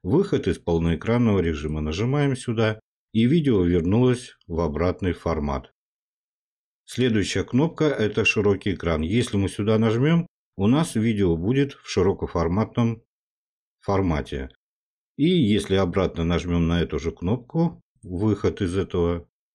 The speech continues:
положения, то у нас вернется обратно наш плеер в обычное состояние.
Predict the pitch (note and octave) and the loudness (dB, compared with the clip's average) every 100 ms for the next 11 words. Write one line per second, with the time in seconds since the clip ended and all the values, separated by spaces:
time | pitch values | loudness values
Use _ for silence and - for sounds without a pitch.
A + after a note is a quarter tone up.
0 | _ - F#2 F2+ E2+ F#2 E2+ E2 D#2+ C#3 | _ -4 0 2 2 2 2 0 0 0
1 | D#3 G#2+ A#2 - E2 D#2 G#2 G#2 F2 D#2 | 2 2 0 -2 -2 0 -2 -2 -2 -2
2 | D2+ G2 G#2 G2 F#2+ - C#2+ G2+ - - | -2 -2 -2 -4 -6 -8 -6 -6 -6 -6
3 | D#2+ D#2+ F2+ G2+ - D2+ E2 D2 E2 F#2+ | 0 2 2 -2 -6 -4 -4 -4 -6 -4
4 | F2 - E2 - D#2 C#2+ C#2 C2+ C2+ | -4 -4 -6 -2 0 0 -4 -8 -10